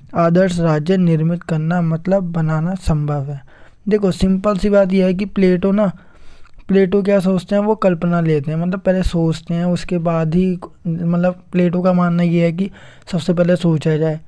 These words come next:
ठीक है, मतलब आदर्श राज्य कैसे हुआ उसके बारे में काल्पनिकता लाते हैं, उसके बारे में विचार विमर्श करते हैं, पहले सोचते हैं उसके बारे में,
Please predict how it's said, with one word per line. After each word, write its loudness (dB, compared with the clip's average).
ठीक -2
है, 4
मतलब 2
आदर्श 2
राज्य 2
कैसे -2
हुआ 4
उसके 0
बारे 2
में -2
काल्पनिकता -2
लाते -2
हैं, -6
उसके 0
बारे 4
में 4
विचार 2
विमर्श 0
करते -2
हैं, -2
पहले 0
सोचते 2
हैं 0
उसके -2
बारे -4
में, -10